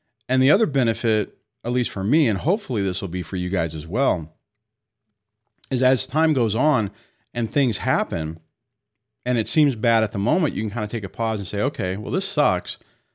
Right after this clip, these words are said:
but where is this gonna send me? Where, where am I gonna go from here?"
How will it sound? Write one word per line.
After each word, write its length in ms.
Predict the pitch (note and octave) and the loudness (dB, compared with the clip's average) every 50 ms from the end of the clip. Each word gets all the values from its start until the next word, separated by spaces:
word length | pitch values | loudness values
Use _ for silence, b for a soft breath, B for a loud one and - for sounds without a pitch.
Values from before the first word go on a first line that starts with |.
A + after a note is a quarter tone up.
| b b _ | b b _
but 500 | A2 G2+ - C#3+ D3+ C3+ G#2 F2 E2 - | -20 -8 0 2 2 4 4 2 0 -2
where 520 | A2 A2 A2 A2 B2 C#3 D#3 D#3+ E3 D#3+ | -8 -14 -8 -2 0 2 4 4 4 2
is 140 | D3+ C3 A#2+ | 2 0 0
this 200 | B2+ B2+ A#2+ - | 0 0 0 -2
gonna 220 | - A#2+ A2 G#2 F#2+ | -2 -2 -2 0 -2
send 320 | - - A2+ A2+ G#2+ E2+ | -2 -2 -2 -2 -2 -2
me? 100 | C2+ C2+ | -4 -4
Where, 300 | D#2 F#2 G#2 A2 A2 - | -4 -2 0 0 0 0
where 160 | - A#2+ A#2 | 0 0 0
am 80 | A#2+ A#2+ | 2 2
I 60 | A2 | 2
gonna 160 | G#2+ G#2+ F#2+ E2 | 0 0 -2 -2
go 200 | D#2+ E2+ F#2+ G#2+ | -2 -2 -4 -4
from 200 | - - D2+ - | -4 -6 -8 -8
here?" 200 | C2+ B1+ A#1 | -8 -10 -12